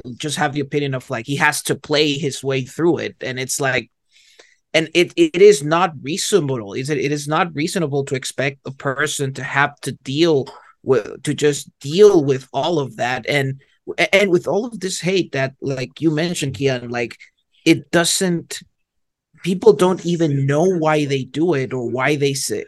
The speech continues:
or why they single him out, eh, uh, in particular. Well, we know the reasons why they single him out. Like, one is a racial aspect. One is, is one of the opposition's best players, so you want to destabilize him. But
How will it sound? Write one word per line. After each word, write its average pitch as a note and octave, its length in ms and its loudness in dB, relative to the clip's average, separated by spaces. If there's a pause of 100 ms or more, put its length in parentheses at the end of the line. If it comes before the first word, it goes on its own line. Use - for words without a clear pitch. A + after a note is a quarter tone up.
or C#3+ 180 0
why B2+ 300 0
they C#3+ 160 0
single C#3+ 500 -2
him C3+ 260 -2
out, C#3 380 -4 (380)
eh, B2 260 -2 (460)
uh, C#3 180 0 (100)
in C#3 200 -2
particular. D3+ 580 -2
Well, - 240 -8
we C#3+ 80 -10
know C3 400 -6
the A2+ 100 -10
reasons B2 380 -8
why A#2 160 -10
they B2+ 80 -14
single A#2+ 360 -12
him B2 180 -10
out. A2+ 200 -10
Like, A2+ 280 -14 (260)
one D3+ 260 2
is D3 140 -4
a C#3+ 80 0
racial C#3 380 0
aspect. C#3 420 -4
One C#3+ 200 2
is, C#3 340 -8
is C3+ 180 -8
one C#3 240 0
of C3+ 120 -6
the C3+ 120 -2
opposition's C3+ 960 -6 (280)
best B2+ 240 -2
players, C#3 480 0
so - 80 -6
you B2+ 140 -6
want C3 340 -6
to C3 60 -10
destabilize C#3 960 -2
him. C3+ 220 -6
But B2+ 340 -10